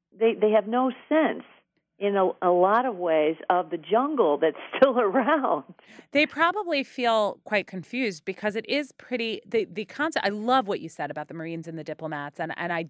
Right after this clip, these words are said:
Speaker 2: definitely grew up in the, um, "I'm not a feminist, but,"
Speaker 1: Mm-hmm.
Speaker 2: you know, world.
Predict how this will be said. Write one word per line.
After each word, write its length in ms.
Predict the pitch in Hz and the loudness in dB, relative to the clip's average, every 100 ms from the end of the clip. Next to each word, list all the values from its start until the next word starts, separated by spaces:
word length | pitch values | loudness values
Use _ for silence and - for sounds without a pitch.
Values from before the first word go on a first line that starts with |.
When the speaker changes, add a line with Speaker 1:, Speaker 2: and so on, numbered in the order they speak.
| - | -2
Speaker 2:
definitely 720 | 226 208 202 175 - 160 151 - _ _ - | 0 0 -2 -8 -6 -8 -8 -14 _ _ -6
grew 160 | 196 | 0
up 180 | 175 160 | 0 -2
in 160 | 165 170 | -6 -6
the, 260 | 165 160 - | -6 -6 -4
um, 360 | 165 151 151 - - _ | -4 -4 -8 -16 -20 _
"I'm 220 | 180 185 | -4 -2
not 160 | 185 175 | 0 0
a 40 | |
feminist, 520 | 165 180 170 165 151 _ 180 | 0 -4 -4 -6 -8 _ -2
but," 400 | 156 147 - 196 | -2 -2 -10 -14
Speaker 1:
Mm-hmm. 340 | 202 202 226 | -10 -4 -2
Speaker 2:
you 60 | 214 | -2
know, 120 | 165 | -4
world. 600 | 170 208 202 170 139 | -2 2 4 4 2